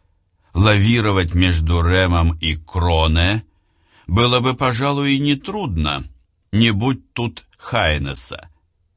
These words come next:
Рэм был болтлив, распущен, постоянно забывал об осторожности. К тому же туман опьянения, во власти которого он находился почти всегда, лишал его наблюдательности.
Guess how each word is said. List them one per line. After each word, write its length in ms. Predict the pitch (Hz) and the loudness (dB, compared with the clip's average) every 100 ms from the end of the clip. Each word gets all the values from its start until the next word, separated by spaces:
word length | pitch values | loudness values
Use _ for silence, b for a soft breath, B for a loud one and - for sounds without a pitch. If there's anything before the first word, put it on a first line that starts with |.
| _ B B B | _ B B B
Рэм 500 | 113 185 240 226 175 | -2 0 0 0 -2
был 240 | 220 214 | -2 -2
болтлив, 1000 | 143 156 165 151 - 180 226 160 - - - _ _ _ _ _ | -2 0 0 0 -10 -8 -6 -8 -10 -18 -20 _ _ _ _ _
распущен, 1080 | 113 135 131 - - 170 - - - 127 123 _ B B B | -2 0 0 -4 -8 -6 -6 -8 -8 -10 -12 _ B B B
постоянно 720 | 135 - 127 131 151 135 123 | 0 0 0 0 2 2 0
забывал 600 | 110 104 107 113 120 - | -2 -4 -2 0 -2 -2
об 160 | 95 87 | -4 -2
осторожности. 1040 | 85 - 76 87 101 107 107 - - 117 _ _ _ B B B | -4 -2 -2 -2 -2 -2 -4 -6 -10 -12 _ _ _ B B B
К 80 | - | -10
тому 380 | - 120 117 127 | -2 2 2 2
же 160 | 120 | 0
туман 440 | 95 110 104 104 98 | -2 -2 0 2 2
опьянения, 840 | 85 85 82 82 78 78 90 92 | 0 0 0 2 2 2 0 0
во 120 | 101 | -2
власти 400 | 104 113 113 113 | -2 -4 -4 -8
которого 560 | 107 110 117 113 110 110 | -6 -6 -4 -4 -4 -2
он 120 | 113 | -2
находился 600 | 110 101 95 101 104 107 | -4 -4 -4 -4 -4 -6
почти 400 | 87 98 - 101 | -6 -8 -6 -6
всегда, 600 | 92 107 98 90 98 110 _ _ _ _ b b | -6 -8 -6 -4 -4 -6 _ _ _ _ b b
лишал 480 | 95 104 - 90 87 | 0 2 2 2 2
его 340 | 95 90 95 | 0 0 0
наблюдательности. 1120 | 101 101 131 135 90 69 76 - - - - | 0 -2 -4 -4 -4 -6 -12 -14 -14 -14 -18